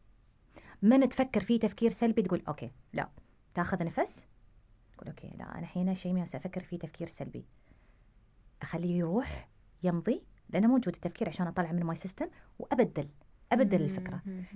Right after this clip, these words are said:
Speaker 1: هل باستطاعتي إني أنا أبدل الفكرة؟ يس، باستطاعتي.
Speaker 2: أيوة. آه، في نقطة،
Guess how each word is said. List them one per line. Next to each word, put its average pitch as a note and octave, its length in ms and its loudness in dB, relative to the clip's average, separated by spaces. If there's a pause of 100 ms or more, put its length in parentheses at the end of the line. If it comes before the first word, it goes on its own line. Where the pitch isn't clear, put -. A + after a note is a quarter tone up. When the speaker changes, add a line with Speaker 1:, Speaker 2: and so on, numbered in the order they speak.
(100)
Speaker 1:
هل A#3 160 4
باستطاعتي G3+ 580 0
إني F3 180 2
أنا F#3 120 4
أبدل F#3+ 300 0
الفكرة؟ B3 400 -4 (360)
يس، - 340 -20
باستطاعتي. - 540 -10 (800)
Speaker 2:
أيوة. D#3+ 540 -14 (2250)
آه، G3+ 120 -2
في D4 340 -4
نقطة، B3 380 -6